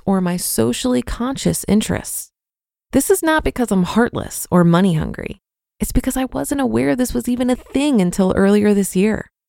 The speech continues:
A friend of mine started a discussion around avoiding mutual funds that included gun manufacturers.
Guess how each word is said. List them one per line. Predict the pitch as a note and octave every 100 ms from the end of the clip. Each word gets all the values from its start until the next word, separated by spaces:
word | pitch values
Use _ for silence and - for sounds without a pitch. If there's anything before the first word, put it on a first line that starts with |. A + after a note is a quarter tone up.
| _ _ _ _ -
A | A3+
friend | - C#4 F4
of | F#4
mine | A3+ F#3 F#3
started | - G#3 B3 C4+
a |
discussion | A3+ G3+ - E3 - E3 D#3
around | F3 F3 F3
avoiding | E3+ E3+ F#3+ F#3+ A#3 C4 G3+
mutual | A#3+ - G#3+ G#3
funds | - D#3+ D#3+ E3
that | E3+
included | E3+ E3+ - A3 B3 F#3+
gun | F3+ F3 F#3+
manufacturers. | E3 D#3 - - - - - - -